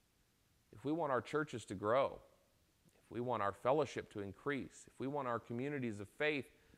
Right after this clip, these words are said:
to, to deepen their relationships with one another and with God, it's gonna have to start here.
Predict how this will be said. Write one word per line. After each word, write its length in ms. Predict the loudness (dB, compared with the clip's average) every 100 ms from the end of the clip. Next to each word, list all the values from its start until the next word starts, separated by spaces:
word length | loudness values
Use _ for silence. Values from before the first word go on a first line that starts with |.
| _ -4
to, 200 | -2 -2 -4
to 120 | -4
deepen 440 | -2 2 2 0 -2
their 120 | 0
relationships 760 | 2 2 2 -2 -6 -4 -6 -6
with 120 | -4
one 160 | -2
another 460 | -2 2 2 4 0 -4 -20 -8
and 160 | -2 2
with 180 | 2 8
God, 460 | 10 12 12 10 6 -14 -14 2
it's 220 | 2 6
gonna 260 | 6 6
have 260 | 6 4 2
to 80 | 0
start 400 | 2 8 8 8 2
here. 320 | -4 -2 -4